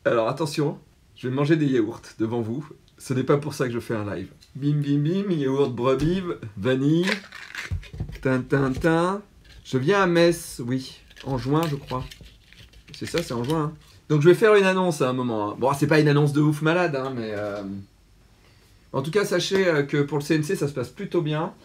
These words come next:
Je pense que je vais le tourner, euh, ce court-métrage, et je vais même tourner une autre,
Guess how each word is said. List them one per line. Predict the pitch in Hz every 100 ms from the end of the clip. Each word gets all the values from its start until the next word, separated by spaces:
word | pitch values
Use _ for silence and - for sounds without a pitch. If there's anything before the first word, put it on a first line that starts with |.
| _ _ _
Je | -
pense | 175
que | 156
je | 131
vais | 135
le |
tourner, | - 190 180 170 170 - -
euh, | 120 110 104 107 104 98 107
ce | 117
court-métrage, | 117 123 123 110 151 170 196 - - -
et |
je | 123
vais | 143
même | 165 156
tourner | 165 156 170 170 170 - -
une | 113 113 113 117 143
autre, | 196 190 - 135 101